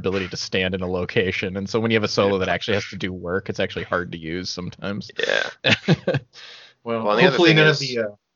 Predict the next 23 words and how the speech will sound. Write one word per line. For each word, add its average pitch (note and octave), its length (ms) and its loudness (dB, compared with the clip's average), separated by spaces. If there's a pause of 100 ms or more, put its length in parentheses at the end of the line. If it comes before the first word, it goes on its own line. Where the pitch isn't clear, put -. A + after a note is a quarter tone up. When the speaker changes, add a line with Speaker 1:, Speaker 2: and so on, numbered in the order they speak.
(100)
Speaker 4:
hopefully D3+ 200 -4
none D3 80 2
of C3+ 40 0
the B2+ 80 2
dynamic A#2 440 0
updated A2 420 -6
casters G2 560 -6
end G#2+ 180 -6
up G2 120 -8 (160)
changing A2 420 2
your F#2+ 140 -6
list G#2 380 -4
too B2+ 120 -2
dramatically, A#2 640 2
being A2 220 0
that G#2+ 80 -4
your A2+ 100 2
league A#2 240 4
is G#2+ 100 -2
just - 240 -2
about A2 220 -2
to F#2+ 60 -10
start. F#2+ 340 -2